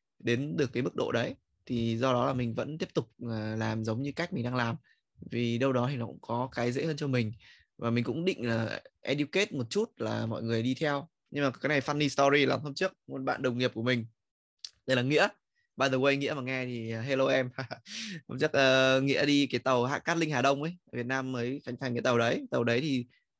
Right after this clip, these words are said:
thì nhà Nghĩa đi là khoảng hai mươi phút. Thì là Nghĩa bảo là, "Ô, em mẹ lâu lắm rồi mới thấy, ờ, có dịp ngồi nghe podcast, bởi vì em, ờ, bận quá. Rồi thôi lên tàu chả biết làm gì, thì bật podcast anh Quang lên nghe."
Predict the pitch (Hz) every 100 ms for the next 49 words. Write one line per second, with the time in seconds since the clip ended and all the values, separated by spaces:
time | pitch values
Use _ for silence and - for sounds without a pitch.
0 | - - 131 123 120 120 127 151 151 143
1 | 123 - 113 131 143 196 233 _ _ _
2 | - _ _ - 147 135 135 151 139 123
3 | 113 127 _ _ _ _ _ - 185 156
4 | _ _ - 147 160 156 131 147 147 185
5 | 185 151 143 135 151 170 170 160 156 151
6 | 151 151 147 - 127 170 - 113 127 120
7 | 135 147 165 180 208 131 117 127 135 131
8 | 127 127 - - 370 _ 156 139 139 143
9 | 135 135 110 120 180 120 120 117 123 117
10 | 160 170 170 - 131 139 135 127 131 131